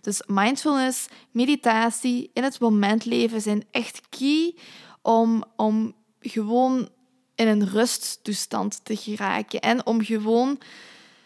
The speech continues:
optimaler in het leven te staan en om beter met stress om te kunnen gaan en ook om gewoon stress te kunnen vermijden. Want als je in het moment leeft, dan is er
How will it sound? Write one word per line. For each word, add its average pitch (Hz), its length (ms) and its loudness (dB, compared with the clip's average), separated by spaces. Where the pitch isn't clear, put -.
optimaler 240 840 2
in 214 100 4
het 208 140 2
leven 220 440 0
te 214 100 -10
staan 214 400 -2
en 220 220 4
om 220 300 2
beter 226 420 2
met 214 160 0
stress 226 420 0
om 214 180 0
te 220 100 -6
kunnen 208 260 -2
gaan 208 220 0
en 226 100 2
ook 254 160 -2
om 254 120 0
gewoon 233 240 2
stress - 380 -2
te 240 100 -4
kunnen 220 260 0
vermijden. 208 520 0
Want 208 280 -2
als 233 160 0
je - 100 -4
in 233 60 2
het 214 160 0
moment 214 440 0
leeft, 226 260 0
dan 233 100 -2
is 220 120 0
er - 80 -14